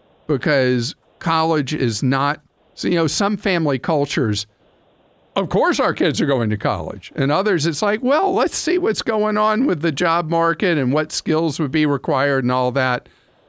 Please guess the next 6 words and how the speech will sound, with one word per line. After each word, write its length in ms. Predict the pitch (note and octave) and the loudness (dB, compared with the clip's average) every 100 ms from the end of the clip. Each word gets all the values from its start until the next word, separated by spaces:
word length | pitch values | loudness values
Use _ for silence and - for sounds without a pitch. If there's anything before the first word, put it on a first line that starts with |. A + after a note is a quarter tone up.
| - | -4
And 260 | C#3+ C#3 C3 | 0 0 0
so 440 | F3+ C#3+ C3+ C3 D#4 - _ _ _ _ | 0 2 2 -2 -8 -18 _ _ _ _
when, 500 | - D#3 D3 C#3+ C#3+ - - - | -8 -2 0 0 -2 -6 -18 -2
when 260 | D3 C#3+ | 0 2
you're 180 | C3+ C3 | 2 2
not 360 | C3+ E3 E3 | 2 0 -2